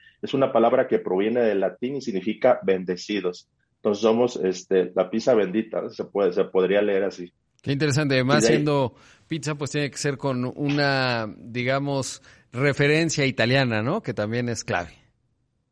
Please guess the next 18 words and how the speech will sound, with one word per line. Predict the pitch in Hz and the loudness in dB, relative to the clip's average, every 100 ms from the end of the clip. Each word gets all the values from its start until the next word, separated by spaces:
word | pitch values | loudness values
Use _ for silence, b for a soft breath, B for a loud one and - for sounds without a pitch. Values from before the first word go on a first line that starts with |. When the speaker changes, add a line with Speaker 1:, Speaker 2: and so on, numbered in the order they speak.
| - | -4
Speaker 1:
Sí, | 107 117 | 4 6
exactamente. | 110 - 123 - 120 120 120 123 - | 6 2 -2 -2 0 0 -2 -4 0
Y | |
de | 135 | 2
ahí | 151 | 4
viene | 175 175 | 2 0
todo | 175 - 175 | -4 -4 -4
el | 170 | -4
crecimiento, | 165 151 151 147 160 156 - | -6 -10 -10 -8 -6 -6 -8
porque | 143 131 | -6 0
ya | 135 147 | 2 2
en | 147 | 0
mil | 151 | -4
novecientos | 151 135 143 139 143 | -2 -2 -4 -8 -6
noventa | 135 120 110 110 113 | 0 2 2 0 0
y | 123 | 0
uno | 135 139 147 - | -2 -2 -4 -6
em-, | - | -14